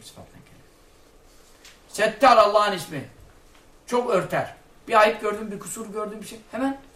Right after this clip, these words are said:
örttün, kapattın, kimseye taşımadın, nakletmedin. Anladın mı?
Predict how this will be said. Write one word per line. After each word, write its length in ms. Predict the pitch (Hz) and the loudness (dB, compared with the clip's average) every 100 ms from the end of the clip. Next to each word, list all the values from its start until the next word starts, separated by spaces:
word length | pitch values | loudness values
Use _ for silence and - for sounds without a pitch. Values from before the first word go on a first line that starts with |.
| _ _ _ _ _ _ | _ _ _ _ _ _
örttün, 360 | 202 208 214 196 | -2 -2 -4 -10
kapattın, 460 | 196 220 220 220 | -4 -2 -4 -6
kimseye 360 | 190 196 226 220 | -16 -14 -8 -8
taşımadın, 540 | 208 202 220 214 214 | -8 -10 -8 -8 -8
nakletmedin. 680 | 208 208 214 214 220 214 233 - _ _ _ - | -10 -10 -12 -14 -14 -14 -16 -20 _ _ _ -8
Anladın 300 | 180 349 | -6 -4
mı? 100 | 339 | -6